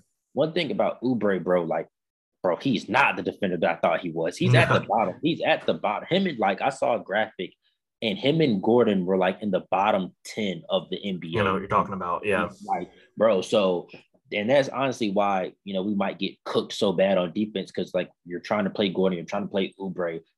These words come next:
Speaker 1: Bro, these, they both suck <laughs> at defense. They both suck at defense. So, you know, I think that's why Oubre really didn't play at all in the second half, honestly.
Speaker 2: Yeah, and that's the thing. That's what's tough, because, like you're saying, like, Oubre is not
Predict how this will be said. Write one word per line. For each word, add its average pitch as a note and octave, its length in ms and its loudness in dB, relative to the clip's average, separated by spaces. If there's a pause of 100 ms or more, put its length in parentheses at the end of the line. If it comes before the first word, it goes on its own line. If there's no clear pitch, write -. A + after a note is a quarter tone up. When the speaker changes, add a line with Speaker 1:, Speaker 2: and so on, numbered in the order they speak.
Speaker 1:
Bro, F#2+ 320 0 (100)
these, G#2 220 -2 (360)
they A2+ 100 2
both C3 180 2
suck - 420 2 (120)
<laughs> - 140 -14
at D3 200 0
defense. E3 580 4
They G#3+ 80 0
both G3 280 2
suck A#3 240 6
at A#2+ 180 4
defense. E3 500 0 (960)
So, A2 380 2 (280)
you A2 140 -6
know, G2+ 80 -2
I G#2 120 0
think A2+ 140 -4
that's A2 140 0
why G#2 160 4
Oubre G2 340 0
really G2+ 180 0
didn't E2 200 -10
play E2 160 -6
at D#2 80 -4
all F#2+ 180 4
in D#2+ 60 -6
the D#2 80 -14
second - 280 -8
half, G2 300 0 (460)
honestly. - 480 -12 (180)
Speaker 2:
Yeah, B2+ 220 4
and A2 80 -2
that's - 200 0
the B2+ 80 0
thing. B2+ 200 2
That's B2 360 0
what's - 260 -6
tough, A#2 280 2
because, G#2+ 400 -2
like B2 200 2
you're A2+ 80 -2
saying, G2+ 360 -2
like, F#2+ 200 -6
Oubre A2+ 360 2
is G2 160 -4
not G2+ 360 -4